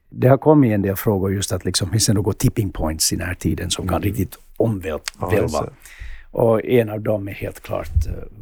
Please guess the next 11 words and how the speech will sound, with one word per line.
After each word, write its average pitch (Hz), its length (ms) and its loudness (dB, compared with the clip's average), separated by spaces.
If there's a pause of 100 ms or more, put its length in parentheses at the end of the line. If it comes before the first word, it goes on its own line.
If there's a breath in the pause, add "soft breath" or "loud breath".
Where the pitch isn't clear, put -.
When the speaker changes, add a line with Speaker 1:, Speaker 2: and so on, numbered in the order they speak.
(340)
Speaker 1:
presidentvalet 92 720 -4
i 101 40 0
U 92 160 -2
S - 200 0
A 90 380 -6
och 92 100 -8
Speaker 2:
Mm. 87 160 -2
Speaker 1:
om 101 140 -2
Trump 92 340 0
skulle 98 220 0
vinna. 90 420 -2